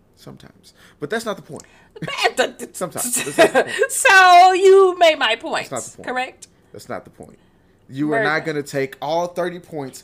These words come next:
Speaker 1: and condense it to that one. That's what you're
Speaker 2: Mervin,
Speaker 1: not gonna
Speaker 2: if,
Speaker 1: do.
Speaker 2: if, if Lionel Messi
Speaker 1: No. <laughs> No.
Speaker 2: paid you.
Speaker 1: Absolutely not.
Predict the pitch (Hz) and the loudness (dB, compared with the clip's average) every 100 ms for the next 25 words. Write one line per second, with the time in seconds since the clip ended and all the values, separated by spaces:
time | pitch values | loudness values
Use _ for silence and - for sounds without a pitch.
0 | _ _ 123 127 143 127 143 143 - 120 | _ _ -16 -12 -12 -10 -10 -10 -12 -14
1 | - 120 113 107 110 82 62 - - _ | -12 -10 -8 -8 -12 -16 -20 -20 -20 _
2 | _ - - 170 214 196 82 - - 202 | _ -18 -16 -8 -6 -6 -12 -16 -12 -10
3 | - - 190 165 240 277 254 226 208 - | -10 -12 -12 -10 -10 -10 -8 -6 -8 -12
4 | - _ _ _ _ _ _ _ _ _ | -18 _ _ _ _ _ _ _ _ _
5 | _ _ _ 110 101 85 - _ _ _ | _ _ _ -16 -14 -14 -20 _ _ _
6 | - 170 196 160 139 247 269 254 - 190 | -18 -12 -10 -4 -2 -4 -8 -12 -10 -4
7 | 143 143 147 139 127 117 101 95 | -4 -4 -6 -6 -6 -8 -8 -8